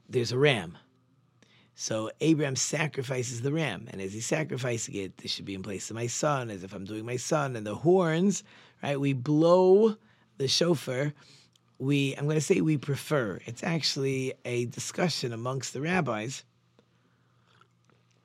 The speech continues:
Some rabbis say you must use a ram's horn. Many, and that's what we hold, many will say you could use any horn, but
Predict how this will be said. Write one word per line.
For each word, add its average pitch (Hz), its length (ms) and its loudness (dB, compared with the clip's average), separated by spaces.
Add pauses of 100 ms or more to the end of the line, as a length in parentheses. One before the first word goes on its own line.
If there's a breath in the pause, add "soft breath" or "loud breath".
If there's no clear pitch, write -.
(480 loud breath)
Some 165 300 4
rabbis 156 400 4
say 151 180 2
you 143 200 4
must 156 440 4
use 104 220 -4
a 98 40 -6
ram's 98 320 -6
horn. 95 320 -10 (1400 soft breath)
Many, 180 760 6
and 123 240 -8
that's 123 680 -6
what 120 220 -6
we 123 180 0
hold, 131 460 -2
many 135 340 -2
will 117 160 -4
say 113 160 -2
you 104 80 -2
could 95 140 -12
use 95 100 -6
any 170 220 4
horn, 135 340 4 (320 loud breath)
but 156 260 6